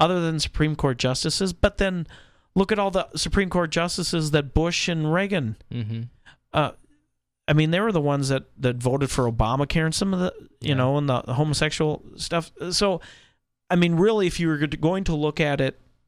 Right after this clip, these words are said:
Speaker 1: really objectively, you would say there's not that
Speaker 2: They're
Speaker 1: much
Speaker 2: all
Speaker 1: of a difference.
Speaker 2: failures.
Speaker 1: Yeah. And really, what can a president do? He can th-, he can put you into war. He can appoint somebody, but they still have to be, um,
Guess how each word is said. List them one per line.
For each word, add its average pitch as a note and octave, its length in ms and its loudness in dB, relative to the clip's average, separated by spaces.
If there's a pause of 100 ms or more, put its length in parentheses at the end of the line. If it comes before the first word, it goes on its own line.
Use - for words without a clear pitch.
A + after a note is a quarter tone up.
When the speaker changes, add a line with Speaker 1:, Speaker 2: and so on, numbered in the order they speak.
(120)
Speaker 1:
really E3 380 2
objectively, B2 840 0
you D3+ 220 2
would D#3+ 180 -8 (220)
say D#3 380 0 (160)
there's D3 200 0
not G3 420 0 (460)
that D3+ 280 0
Speaker 2:
They're E3+ 120 4
Speaker 1:
much D#3+ 140 4
Speaker 2:
all F#3 60 6
Speaker 1:
of D#3+ 60 2
a E3 60 4
difference. D#3 200 4
Speaker 2:
failures. - 360 -4 (240)
Speaker 1:
Yeah. F#3 300 2 (640)
And F3+ 160 2
really, A3+ 240 2
what F3+ 200 0
can G#3 120 0
a F3+ 40 0
president E3+ 520 0
do? D#3 300 0 (200)
He D#3 120 0
can D3 180 0
th-, - 240 0
he C#3 100 -4
can C3 180 -4
put - 280 2
you A3 60 0
into G3 120 2
war. B2 540 2 (260)
He F3 140 -4
can E3+ 120 2
appoint F3+ 440 0
somebody, A#2 400 -2
but D#3 180 -4
they D#3 80 -2
still F3 280 -2
have D#3 260 0
to D3+ 80 -2
be, B2+ 340 0 (560)
um, A#2 380 2